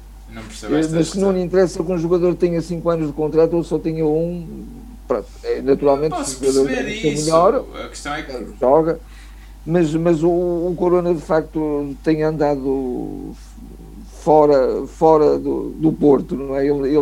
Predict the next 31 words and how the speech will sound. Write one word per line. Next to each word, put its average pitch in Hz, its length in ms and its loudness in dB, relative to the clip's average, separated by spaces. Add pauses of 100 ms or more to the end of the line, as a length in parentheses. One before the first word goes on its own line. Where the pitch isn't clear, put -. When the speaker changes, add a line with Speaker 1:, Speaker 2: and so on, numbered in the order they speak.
Speaker 2:
não 151 140 -4
tem 160 200 -2
a 151 60 0
cabeça 139 320 -2
no 151 100 -4
Porto. 180 300 0 (640)
E 415 60 -4
ele 403 60 6 (100)
hoje, 143 460 2 (500)
é 214 120 0
evidente 214 380 2
que 247 80 -8
é - 20 -2
um 240 100 0
jogador 220 320 -2
de 214 80 0
grande 202 240 2
qualidade 202 520 2 (420)
técnica, 349 440 -4
isso - 160 -10 (180)
é 156 100 4 (100)
inquestionável. 233 760 0
Ele 180 140 4
até 180 220 4
Speaker 1:
Mas 175 80 -4
Speaker 2:
apareceu 185 400 2
em 196 60 2
momentos, 185 500 -8 (380)
ele 190 140 6
até 196 160 4
apareceu, 202 520 0